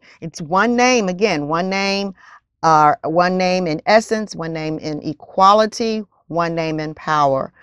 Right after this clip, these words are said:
one name, one God, but three persons, Father, Son, God the Father, God the Son, and God the Holy Spirit.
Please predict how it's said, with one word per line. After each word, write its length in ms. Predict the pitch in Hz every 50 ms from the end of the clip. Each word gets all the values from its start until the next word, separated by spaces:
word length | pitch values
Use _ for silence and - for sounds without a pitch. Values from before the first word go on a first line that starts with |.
| - - _ _ _
one 640 | - 147 156 175 180 185 190 196 202 196 196 190 185
name, 500 | 180 180 175 170 165 160 156 156 165 175 - _ _ _ _ _ _ _
one 380 | - 151 175 175 175 180 180 151
God, 560 | 175 175 175 170 165 160 160 156 151 - - _ _ _ _ _ _ _ -
but 180 | 156 160 _ -
three 220 | 156 160 165 165
persons, 840 | _ - - 160 160 151 - - - 139 131 135 - - - - _ -
Father, 340 | 160 156 156 151 156 160
Son, 500 | 165 - - - 175 151 143 139 143 143
God 260 | 139 - 156 160 156 -
the 100 | 175 -
Father, 320 | - 151 151 151 151 151
God 260 | 147 151 143 147 143
the 80 | - 156
Son, 260 | - - 151 143 139
and 140 | 139 139 -
God 180 | 143 139 147 -
the 80 | 143 147
Holy 260 | 151 143 131 143 143
Spirit. 500 | 127 - - - - 127 113 - -